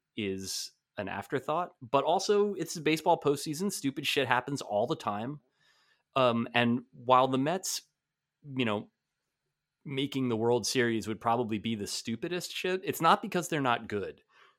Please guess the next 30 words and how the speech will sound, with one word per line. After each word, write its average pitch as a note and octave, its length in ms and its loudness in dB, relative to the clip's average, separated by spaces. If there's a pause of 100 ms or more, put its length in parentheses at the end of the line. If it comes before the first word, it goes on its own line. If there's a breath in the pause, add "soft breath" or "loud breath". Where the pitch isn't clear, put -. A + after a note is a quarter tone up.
It's - 160 -2
just - 180 2
because C#3 280 2
they C#3+ 120 4
were, A2+ 280 2 (760)
you C3+ 80 0
know, G#2+ 160 0
actively G#2 520 -2
bad G2 360 -2
as F#2 140 -6
recently F#2+ 480 -8
as F2+ 160 -12
last F2+ 360 -10
year. G2+ 300 -10 (680)
Um, G2+ 300 -2 (360)
I E3+ 80 4
don't A#3 140 6
know A3 120 8
that G#3+ 120 0
the E3+ 60 -2
Mets D#3 260 -2
are D#3 80 0
really D3 220 0
a A2 60 2
lot G#2+ 300 -2
better B2 200 2
than A2+ 180 -2
the G2 60 -4
Braves. C#3 600 -4 (140)
Um, G2 420 -4